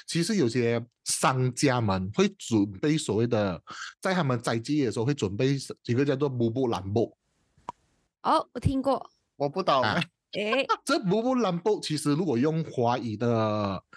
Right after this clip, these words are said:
Speaker 1: 角度来讲，它类似有点像是腊八粥的，的概念。
Speaker 3: 嗯。
Speaker 1: 你懂腊八粥是什么吗？
Speaker 3: 不知道，这个粥哦。
Speaker 2: 什么是腊八？
Speaker 1: OK，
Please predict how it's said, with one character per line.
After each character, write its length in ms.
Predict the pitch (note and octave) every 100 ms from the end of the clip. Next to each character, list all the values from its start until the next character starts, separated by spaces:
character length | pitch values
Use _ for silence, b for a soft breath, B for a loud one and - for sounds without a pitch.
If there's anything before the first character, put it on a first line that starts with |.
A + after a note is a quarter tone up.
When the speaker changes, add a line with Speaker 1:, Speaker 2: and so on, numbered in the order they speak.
| B -
Speaker 1:
角 180 | B2+ A2
度 140 | E3
来 80 | A#3
讲， 120 | A3+
它 120 | -
类 120 | E3+
似 120 | G3+ G#3+
有 80 |
点 100 | D3+
像 140 | G#2 D3
是 80 | D#3
腊 260 | C#3+ A#2+
八 180 | A#2 B2+
粥 300 | B2 G#2 F2
的， 100 | F2+
的 120 | F2+
概 160 | - A2
念。 260 | A2 G2+ E2+ _ _ -
Speaker 3:
嗯。 720 | C3 C#3 C#3+ C#3+ C#3 C3 C#3 D3+ _
Speaker 1:
你 120 | - A#2
懂 240 | A#2 A2
腊 120 | A2+
八 140 | A#2 B2+
粥 100 | A2
是 80 |
什 60 | A#2+
么 80 | G2
吗？ 140 | F#2 - _ _ _
Speaker 3:
不 80 | C#3
知 120 | C3+
道， 240 | C3 B2 A2+
这 100 | A2+
个 120 | C#3+ D3
粥 240 | C#3 A#2+
哦。 40 |
Speaker 2:
什 60 | B2
么 140 | C4
是 120 | D#4 F#4+
腊 180 | F4 D3
八？ 220 | - C4
Speaker 1:
OK， 220 | A#3 -